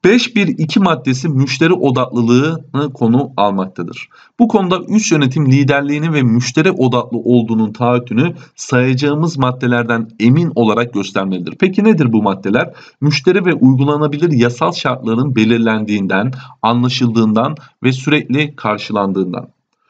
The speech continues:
Ürün ve hizmetlerin uygunluğunu ve müşteri memnuniyetini arttırma yeteneğini etkileyen,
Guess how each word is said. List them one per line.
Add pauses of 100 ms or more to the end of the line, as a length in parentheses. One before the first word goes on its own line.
(180)
Ürün
ve
hizmetlerin
uygunluğunu
ve
müşteri
memnuniyetini
arttırma
yeteneğini
etkileyen,